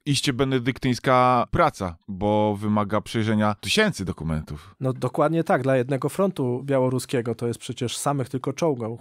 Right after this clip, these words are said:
Speaker 2: jest mnóstwo, bo pamiętajmy, że przecież front ma własne dowództwo broni pancernej, które ma swoje statystyki, jednostki mają swoje statystyki, potem front ma własne statystyki.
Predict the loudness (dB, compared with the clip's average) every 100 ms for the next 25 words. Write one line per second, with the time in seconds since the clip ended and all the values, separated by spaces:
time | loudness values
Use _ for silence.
0 | -8 -8 -2 0 0 -2 -4 -2 -2 -2
1 | 0 0 0 -2 -6 -6 -6 -6 -2 -2
2 | -2 -2 0 0 -2 -4 -4 -4 -6 -6
3 | -6 -2 -2 -2 -4 -4 -2 -2 -2 -2
4 | -4 -4 -4 -6 -4 -2 -2 -4 -4 -6
5 | -6 -6 -4 -2 -2 -2 -4 -2 -2 -2
6 | -4 -2 -2 0 -4 -4 -6 -6 -4 -4
7 | -4 -4 -4 -4 -4 -6 -2 -2 -2 -6
8 | -6 -6 -8 -10 -12 -8 -10